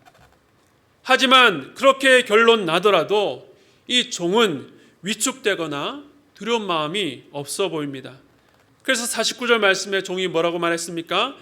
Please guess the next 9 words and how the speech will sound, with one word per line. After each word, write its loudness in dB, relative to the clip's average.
"그렇지 0
아니할지라도." -4
즉, -2
아브라함이 6
제시한 2
조건을 2
받아들일 4
수 2
없어서 0